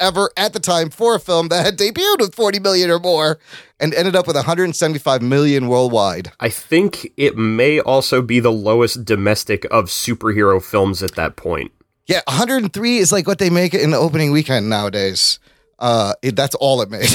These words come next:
Speaker 1: <laughs>
Speaker 2: Yeah.
Speaker 1: the whole fucking run. So that tells you a little bit. Uh, so we, <laughs> we mentioned, let's talk about the cast and crew, 'cause this is hilarious.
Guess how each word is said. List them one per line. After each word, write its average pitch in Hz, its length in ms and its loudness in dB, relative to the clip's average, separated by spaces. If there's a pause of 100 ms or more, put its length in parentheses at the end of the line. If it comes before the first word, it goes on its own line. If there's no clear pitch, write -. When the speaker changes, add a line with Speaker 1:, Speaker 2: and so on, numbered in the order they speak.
Speaker 1:
<laughs> - 140 -4
Speaker 2:
Yeah. - 180 2
Speaker 1:
the 196 260 0
whole 175 280 0 (120)
fucking 160 400 -2
run. 147 320 -2
So 156 420 0 (440)
that 262 180 0
tells 226 260 -2
you 202 220 2 (220)
a - 80 -14
little 233 260 0
bit. 196 280 -2 (240)
Uh, 175 260 0
so 233 300 0
we, 226 180 -2 (300)
<laughs> - 260 -8
we 254 160 2
mentioned, 254 540 -2
let's 240 140 2
talk 254 180 -4
about 220 180 0
the 190 80 -4
cast 151 400 -2
and 135 100 -2
crew, 113 240 0
'cause 117 160 -2
this 208 160 -2
is - 60 0
hilarious. 139 680 -2